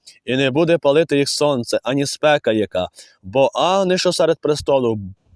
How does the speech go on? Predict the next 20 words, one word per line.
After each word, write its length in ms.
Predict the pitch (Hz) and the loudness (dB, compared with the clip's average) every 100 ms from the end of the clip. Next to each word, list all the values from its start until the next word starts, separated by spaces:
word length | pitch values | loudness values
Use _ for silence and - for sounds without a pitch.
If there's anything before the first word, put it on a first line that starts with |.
| - | -6
буде 300 | 147 180 170 | -2 0 2
їх 220 | 143 160 | 0 -2
пасти, 520 | - - - 151 135 98 _ _ - | -2 -2 -2 0 0 -2 _ _ -4
і 100 | 147 | -2
водитиме 680 | 120 101 98 180 175 156 151 | 0 -2 0 0 0 0 0
їх 180 | 147 | 0
до 160 | 113 127 | 0 -2
джерел 560 | 104 110 107 147 156 139 | 0 0 2 2 2 -2
вод 420 | 107 104 139 127 | -10 -2 0 0
життя, 500 | 104 123 123 143 127 107 - - | -2 -4 -2 0 0 -4 -14 -8
і 140 | 143 135 | -2 0
Бог 260 | 117 110 | 0 -2
кожну 320 | - 175 196 180 | 2 2 2 -2
слю-, 400 | - 160 - - | -2 -4 -6 -12
сльозу 500 | - 147 160 151 120 - - | -6 -2 0 0 -2 -4 -16
з 120 | 98 113 | -8 -4
очей 480 | 117 - 139 127 - _ - | -2 0 2 0 -4 _ -6
їхніх 520 | 110 135 - 107 - _ | -2 -2 -2 -6 -6 _
зітре.» 480 | 104 127 123 127 104 - | -4 -4 -2 -2 -2 -4
Алілуя! 600 | - 127 120 120 110 101 | -2 0 0 0 0 -2